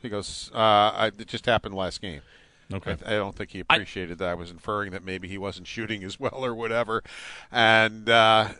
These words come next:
Speaker 1: so, uh, he, he did not say it was a lingering thing. He just said it was something that came up the last game.
Speaker 3: I will only think there's something to that if he doesn't participate in the hardest shot contest.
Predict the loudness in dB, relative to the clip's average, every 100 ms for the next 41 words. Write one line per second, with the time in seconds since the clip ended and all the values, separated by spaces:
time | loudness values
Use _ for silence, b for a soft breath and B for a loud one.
0 | _ -4 4 6 4 2 0 2 2 2
1 | -2 -8 -6 -6 -4 0 2 2 -2 -16
2 | -4 2 2 2 -4 -6 -6 -8 -6 -8
3 | -8 -8 -8 -8 -10 -6 -2 -2 -4 -8
4 | -10 -12 -8 -8 -8 -10 -10 -8 -10 -14
5 | -16 -18 -20 -2 2 2 4 4 2 2
6 | 2 4 2 0 0 0 0 -2 -6 _
7 | _ _ _ _ _ _ _ 0 0 2
8 | 0 0 2 0 0 -2 -2 -2 0 2
9 | 2 0 -4 -6 -4 -2 2 2 0 -2
10 | -2 -2 -4 0 0 0 -2 -2 -2 -2
11 | -2 -2 -8 -6 -8 -8 -12